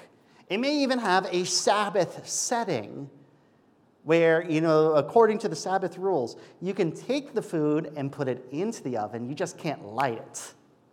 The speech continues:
because lighting the oven is technically work. So you have it set up the day before, so the oven will kick on at a certain time for you.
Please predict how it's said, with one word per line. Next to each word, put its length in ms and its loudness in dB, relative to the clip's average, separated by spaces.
because 760 2
lighting 520 4
the 120 -2
oven 560 2
is 200 -8
technically 560 -8
work. 460 0
So 160 -2
you 160 -2
have 240 2
it 120 -2
set 200 0
up 140 0
the 80 0
day 180 0
before, 460 0
so 120 -8
the 160 -6
oven 320 2
will 160 0
kick 300 -2
on 280 4
at 140 4
a 140 2
certain 420 -4
time 480 -2
for 320 -4
you. 320 -4